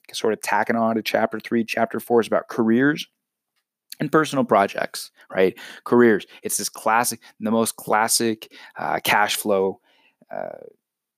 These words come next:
source of cash flow out there is having a, a steady nine-to-five, all right? But there's a lot of folks on, especially on the internet right now who are preaching, uh, you know, the nine-to-five's not exactly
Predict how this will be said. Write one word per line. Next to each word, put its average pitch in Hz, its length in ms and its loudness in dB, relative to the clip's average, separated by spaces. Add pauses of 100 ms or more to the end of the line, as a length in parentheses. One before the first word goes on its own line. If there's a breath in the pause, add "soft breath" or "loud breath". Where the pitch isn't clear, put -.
(560)
source 120 300 2
of - 80 -8
cash 98 320 0
flow 98 240 4
out 87 300 0
there 69 240 -4
is 90 180 -2
having 98 320 2
a, 98 60 0
a 95 180 -8
steady 107 380 4
nine-to-five, 101 680 0
all 82 120 -4
right? 92 220 0
But - 120 -4
there's 165 160 0
a 180 60 0
lot 196 180 2
of 185 100 2
folks 143 260 2
on, 123 80 2
especially 123 380 0
on 120 60 6
the 110 100 6
internet 107 380 6
right 101 200 4
now 98 220 0
who 101 260 -2
are 95 120 -4
preaching, 107 500 0 (320 loud breath)
uh, - 140 -2
you 208 160 2
know, 202 60 4
the 196 100 4
nine-to-five's 190 640 2
not 170 240 0
exactly 160 640 0